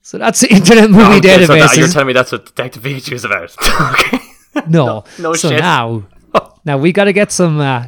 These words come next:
Speaker 1: gotta get one or two specifics out of you here, Rob, okay?
Speaker 2: Okay.
Speaker 1: <clears throat> So now I've, I've, I've also, I've organized these films.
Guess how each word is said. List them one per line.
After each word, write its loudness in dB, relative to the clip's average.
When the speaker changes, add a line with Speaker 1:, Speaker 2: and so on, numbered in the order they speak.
Speaker 1:
gotta -4
get -10
one -2
or 2
two -2
specifics -2
out -2
of -4
you -8
here, -10
Rob, -8
okay? -8
Speaker 2:
Okay. -6
Speaker 1:
<clears throat> -16
So -18
now -14
I've, -8
I've, -6
I've -8
also, -6
I've -6
organized -2
these -6
films. -6